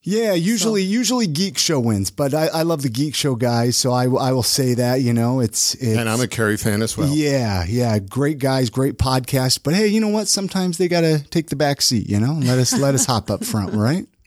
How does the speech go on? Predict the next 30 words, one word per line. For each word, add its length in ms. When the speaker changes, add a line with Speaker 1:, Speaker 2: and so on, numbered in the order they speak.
Speaker 3:
There's 200
room 300
for 160
everyone. 380
Speaker 1:
Maybe 320
the 100
Van 300
Oker 280
group 440
will 200
get 200
your 220
podcast. 640
Maybe 180
you 60
guys 180
will 100
get 140
your 140
podcast, 760
uh, 360
Speaker 2:
Two 140
thousand 300
nineteen. 180
Speaker 3:
It's 120
funny. 320
Uh, 440
we're 300
in 420
about 240